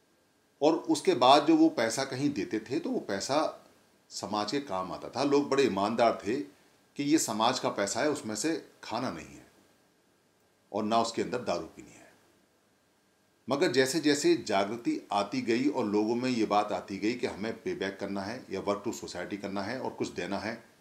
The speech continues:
कोई इंस्टीट्यूट बनाना है, कोई किताब छपवानी है, कोई पोस्टर छपवाना है, कोई कार्यक्रम लगाना है, कोई सम्मेलन लगाना है,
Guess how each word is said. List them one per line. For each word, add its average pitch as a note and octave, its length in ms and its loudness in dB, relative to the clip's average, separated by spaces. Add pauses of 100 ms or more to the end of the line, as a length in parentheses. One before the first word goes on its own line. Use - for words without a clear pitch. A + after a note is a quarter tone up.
(500)
कोई G#2 140 2
इंस्टीट्यूट G2+ 320 -2
बनाना G#2 360 0
है, G#2+ 400 -8
कोई F#2+ 120 -2
किताब G2 400 -2
छपवानी G2+ 380 -2
है, G#2 120 -2
कोई G#2 160 -6
पोस्टर F2+ 320 -8
छपवाना G2 360 -4
है, G#2 140 -2
कोई G#2 160 -4
कार्यक्रम F2+ 400 -6
लगाना F#2+ 300 -4
है, G#2+ 120 -6
कोई A2 160 -4
सम्मेलन E2+ 380 -10
लगाना F2+ 300 -8
है, G2 240 -14